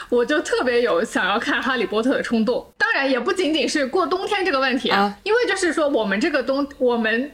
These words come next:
Speaker 1: 南半球的冬天不是跟北半球是相反的嘛。
Speaker 2: 嗯。
Speaker 1: 所以呢，我们的冬天是现在这个季节嘛。
Speaker 2: 嗯。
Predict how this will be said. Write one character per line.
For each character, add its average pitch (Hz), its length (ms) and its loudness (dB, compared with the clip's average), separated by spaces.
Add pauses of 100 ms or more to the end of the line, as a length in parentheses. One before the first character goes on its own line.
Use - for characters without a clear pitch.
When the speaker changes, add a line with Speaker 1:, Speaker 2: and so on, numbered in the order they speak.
Speaker 1:
南 214 200 -2
半 302 160 -2
球 254 100 0
的 220 80 2
冬 247 160 2
天 269 140 0
不 220 60 -2
是 233 60 0
跟 247 140 0
北 202 120 2
半 214 120 0
球 226 160 -2
是 226 140 0
相 254 220 0
反 - 160 -2
的 147 60 -6
嘛。 123 100 -6
Speaker 2:
嗯。 185 240 2 (180)
Speaker 1:
所 - 180 0
以 392 100 -2
呢， 285 120 0
我 226 140 2
们 190 100 -2
的 247 100 0
冬 311 140 0
天 311 160 0
是 294 100 0
现 320 160 -2
在 208 120 -2
这 220 80 -2
个 226 120 0 (280)
季 247 160 -2
节 185 160 -2
嘛。 180 120 -2
Speaker 2:
嗯。 165 240 0